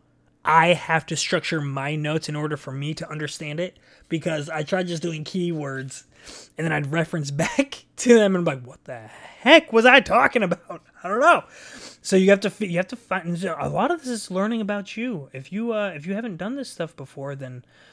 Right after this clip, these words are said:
um, you're gonna have a hard time, uh, in the beginning. Not, I'm not saying you're not gonna have a hard time,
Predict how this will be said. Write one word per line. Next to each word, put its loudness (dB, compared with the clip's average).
um, -10
you're -10
gonna 0
have -4
a -2
hard -2
time, -4
uh, -4
in -6
the -4
beginning. -6
Not, -6
I'm -6
not -6
saying -12
you're -14
not -16
gonna -12
have -16
a -14
hard -14
time, -14